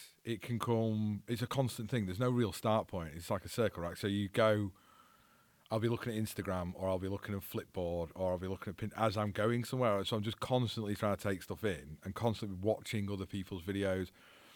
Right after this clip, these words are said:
I'll subscribe to a load of people on YouTube who do interesting vlogs and edit things in different ways, just so that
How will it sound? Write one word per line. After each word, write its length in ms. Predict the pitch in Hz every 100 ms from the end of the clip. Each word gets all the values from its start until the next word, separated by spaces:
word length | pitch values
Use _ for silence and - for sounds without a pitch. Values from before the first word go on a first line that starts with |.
| - - -
I'll 100 | 95
subscribe 540 | - 104 - 131 113 107
to 120 | 113
a 20 |
load 160 | 101 98
of 60 |
people 280 | 95 98 -
on 60 | 95
YouTube 540 | 101 101 - 101 98
who 140 | 90 90
do 520 | 92 90 90 90 87 -
interesting 580 | 110 104 98 - 98 87
vlogs 520 | 107 101 98 90 -
and 180 | 95 90
edit 260 | 107 101 90
things 160 | 95 85
in 60 |
different 240 | 92 - 95
ways, 280 | 98 98 - - - -
just 200 | 170 -
so 160 | 147 135
that 220 | 127